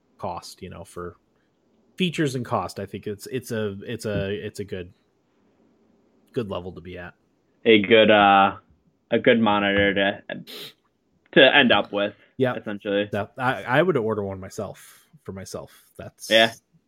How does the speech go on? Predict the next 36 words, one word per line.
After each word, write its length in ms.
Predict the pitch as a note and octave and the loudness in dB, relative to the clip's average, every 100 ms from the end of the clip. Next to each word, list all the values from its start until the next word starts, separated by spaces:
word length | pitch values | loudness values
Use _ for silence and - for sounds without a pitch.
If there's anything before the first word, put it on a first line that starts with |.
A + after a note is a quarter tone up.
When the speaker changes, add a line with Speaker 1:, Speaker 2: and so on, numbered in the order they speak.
| _ _ _ _ - | _ _ _ _ -20
Speaker 1:
if 160 | G2+ | -18
I, 100 | F#2+ | -16
if 260 | F#2+ G2 - | -14 -14 -10
I 80 | G#2+ | -8
had 160 | G#2 | -8
the 80 | F#2+ | -10
dough 240 | F#2+ F#2+ E2 | -10 -10 -12
for 240 | F2 F2+ | -16 -20
it. 80 | - _ _ | -20 _ _
So. 240 | G#2+ G#2 _ _ _ _ _ _ _ _ _ _ _ _ _ _ _ | -20 -20 _ _ _ _ _ _ _ _ _ _ _ _ _ _ _
Speaker 2:
Yeah. 340 | - G#4+ F#2 - | -8 -6 -6 -8
Speaker 1:
So 120 | - C#3+ | -8 -2
that's 260 | A3 A#3+ | -2 2
it. 220 | F#3 D#3 | 2 2
Uh, 40 | A#2+ | 2
I, 800 | C3+ C3 B2+ C#3+ D3 C#3 C#3 - - | 0 0 0 -2 0 0 -2 -4 -4
I, 120 | C3+ | -2
I 120 | C3 | -2
said, 360 | - - E3+ D3+ | -4 -4 -4 -4
y-, 60 | |
you 360 | B2 C#3+ C#3 D#3+ | -6 -6 -4 -4
said 180 | D3 C3+ | -4 -2
you 60 | |
had 100 | C#3 | -2
mentioned 280 | B2+ B2+ - | -2 -6 -4
you 60 | B2 | -4
wanted 200 | A2 G2+ | -2 -4
speakers. 720 | - A#2+ A#2 A2+ G#2+ - - | -8 -8 -6 -6 -6 -10 -14
Uh, 40 | G#2 | -14
I 260 | F#2 F#2 G#2 | -14 -10 -8
didn't, 280 | G#2 G2 - B2+ | -8 -10 -16 -14
did 160 | A2+ G#2+ | -10 -10
you 80 | |
pick 160 | G2+ A2 | -8 -8
out 140 | G#2+ G2+ | -8 -8
speakers? 520 | A2 - A#2 - | -10 -10 -10 -12